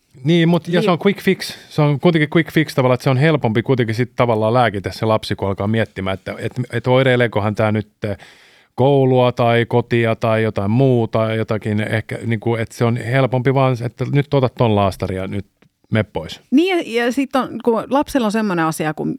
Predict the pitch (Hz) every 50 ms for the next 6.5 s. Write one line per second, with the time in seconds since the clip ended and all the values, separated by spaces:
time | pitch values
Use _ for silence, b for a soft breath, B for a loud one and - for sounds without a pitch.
0 | - - 190 175 165 156 151 143 - - - 117 - - 165 - - - - _
1 | - 143 175 170 202 226 233 214 226 247 220 202 185 185 - - 175 175 175 190
2 | 170 175 180 180 180 175 170 156 143 - 92 - - - 143 151 - 170 - 160
3 | - - - 117 104 101 98 95 - - 196 180 175 165 175 170 175 165 - -
4 | 170 185 175 214 202 - - 214 202 202 185 165 160 - - 151 - - - -
5 | 185 180 185 _ _ - - 214 196 196 208 214 214 - 175 170 - - 156 165
6 | 160 - - 175 151 165 170 165 156 160